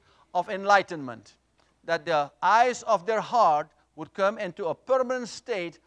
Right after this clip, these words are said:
of enlightenment. Uh, that it, and, and, and that enlightenment in three specific areas. Three spec-, specific areas. One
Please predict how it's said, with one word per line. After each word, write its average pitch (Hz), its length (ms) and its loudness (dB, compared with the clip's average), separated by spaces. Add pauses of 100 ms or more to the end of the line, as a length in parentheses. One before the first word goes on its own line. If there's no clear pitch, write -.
(280)
of 175 160 -2
enlightenment. 180 880 -2 (500)
Uh, 156 440 0 (140)
that 170 120 -4
it, 196 160 -10
and, 185 260 -4
and, 180 280 -8
and 170 200 -8
that 233 200 4
enlightenment 262 840 0 (380)
in 175 160 -10 (100)
three 254 240 -6
specific 254 680 -4
areas. 143 580 -2 (360)
Three 247 200 -4
spec-, 214 420 -12
specific 214 500 -8
areas. 160 280 -4
One 196 480 2